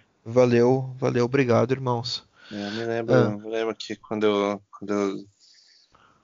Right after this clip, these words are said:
Speaker 2: desliguei minha linha no Brasil, veio uma, uma cobrança extra só de sacanagem.
Speaker 1: <laughs> Brasil, né?
Speaker 2: É isso.
Speaker 1: E telefone,
Speaker 2: Bom,
Speaker 1: né, cara?
Speaker 2: te-, tele-,
Speaker 1: Telefone
Speaker 2: telefone, telefone, eu, eu, eu nem faço ideia hoje como é,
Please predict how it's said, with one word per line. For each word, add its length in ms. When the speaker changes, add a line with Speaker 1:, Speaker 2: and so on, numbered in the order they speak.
Speaker 2:
desliguei 520
minha 200
linha 280
no 80
Brasil, 540
veio 200
uma, 300
uma 100
cobrança 580
extra 320
só 180
de 120
sacanagem. 600
Speaker 1:
<laughs> 720
Brasil, 440
né? 160
Speaker 2:
É 120
isso. 400
Speaker 1:
E 60
telefone, 680
Speaker 2:
Bom, 80
Speaker 1:
né, 60
cara? 200
Speaker 2:
te-, 100
tele-, 180
Speaker 1:
Telefone 320
Speaker 2:
telefone, 720
telefone, 580
eu, 220
eu, 300
eu 120
nem 220
faço 300
ideia 400
hoje 240
como 180
é, 60